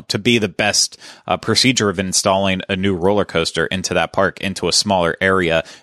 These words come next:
before the pandemic was even a concern. So, uh, yeah, I, I, I forget where I was <laughs> going with that.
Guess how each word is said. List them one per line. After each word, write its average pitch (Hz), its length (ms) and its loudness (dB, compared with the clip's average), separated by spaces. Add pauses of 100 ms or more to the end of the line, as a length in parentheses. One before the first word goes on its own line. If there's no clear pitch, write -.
before 101 680 2 (100)
the 92 120 -2
pandemic 80 540 -4
was 85 140 -6
even 82 240 -8
a 76 40 -8
concern. 87 720 -2
So, 90 520 0 (480)
uh, 50 60 -8 (100)
yeah, 147 260 0
I, 110 480 0 (600)
I, 69 320 -4 (420)
I 110 60 -6
forget 123 300 0
where 123 180 4
I 107 60 2
was 101 140 -2
<laughs> - 0 -
going - 160 -2 (540)
with - 360 -10
that. 120 340 2